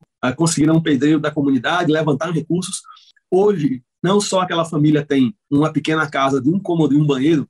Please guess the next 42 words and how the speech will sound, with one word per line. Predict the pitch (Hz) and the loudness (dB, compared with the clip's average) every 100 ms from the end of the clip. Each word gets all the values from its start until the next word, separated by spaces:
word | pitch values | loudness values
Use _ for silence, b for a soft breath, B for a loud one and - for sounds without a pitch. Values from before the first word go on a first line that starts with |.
| _ | _
que | 151 | -4
já | 139 | -2
é | |
muito | 135 190 208 | 0 0 0
melhor | 156 147 151 | 0 0 0
do | |
que | 147 | -4
os | - | -6
trapos | 127 139 - | -4 -4 -4
que | - | -2
eles | 135 | 0
viviam, | 127 123 175 147 - b b b | 0 2 2 0 -6 b b b
mas | 151 - - - | -4 -4 -6 -2
toda | 185 185 | 0 0
aquela | 185 170 165 | 0 -2 0
comunidade | 156 151 135 139 139 | 2 2 2 0 0
está | - | -2
sendo | 135 143 | -4 -4
cuidada | - 170 135 139 160 170 | -2 -4 -2 0 0 0
pela | 170 151 | 0 0
igreja, | 123 135 147 - b b | 2 2 0 -6 b b
pessoas | 160 151 175 170 | -2 0 0 0
estão | 165 156 | 0 0
encontrando | 147 143 156 160 | 0 0 0 -2
a | 151 | -2
Cristo, | 143 143 - | 0 -2 0
sendo | 151 151 | -2 -2
discipuladas, | - - 135 123 123 135 135 - b b | -4 -6 -2 0 0 0 -4 -8 b b
ou | 151 165 | 0 2
seja, | - 160 165 | 2 -2 0
toda | 185 226 226 | 0 2 0
uma | 233 196 | 0 0
nova | 160 185 196 | 0 0 -2
oportunidade | - 160 170 165 156 165 | -4 -4 0 0 0 -2
de | 165 | -2
ação | 160 165 | -4 -4
missionária | 160 - 143 151 | -4 -2 -2 -2
se | 151 - | -4 -2
abriu | 147 175 | 0 0
para | 254 | -2
aquela | - 165 | -6 -2
igreja | 139 147 160 | 2 2 -2